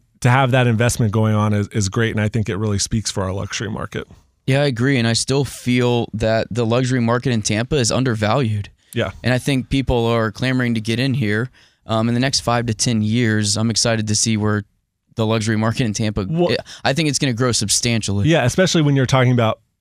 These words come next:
Speaker 1: beachfront, which you were before,
Speaker 2: Beachfront,
Speaker 1: waterfront.
Speaker 2: condo, right, condos. Uh, I have a, a ten acre estate in Brooksville.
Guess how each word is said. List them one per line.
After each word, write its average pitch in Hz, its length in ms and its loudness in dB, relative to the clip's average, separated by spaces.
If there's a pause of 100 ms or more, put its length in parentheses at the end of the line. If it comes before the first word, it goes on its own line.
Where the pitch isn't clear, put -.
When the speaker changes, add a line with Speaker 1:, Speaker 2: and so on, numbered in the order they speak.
(140)
Speaker 1:
beachfront, - 540 -4
which 107 220 -2
you 110 120 2
were 107 300 0 (100)
before, 123 380 2
Speaker 2:
Beachfront, 139 300 2
Speaker 1:
waterfront. 127 440 4 (240)
Speaker 2:
condo, 123 60 -2
right, 127 240 2
condos. 127 800 2
Uh, 110 280 2
I 104 80 4
have 117 160 0
a, 110 180 0 (280)
a 110 100 0 (180)
ten 135 160 2
acre 123 280 0
estate 123 420 0
in 104 100 0
Brooksville. 120 720 0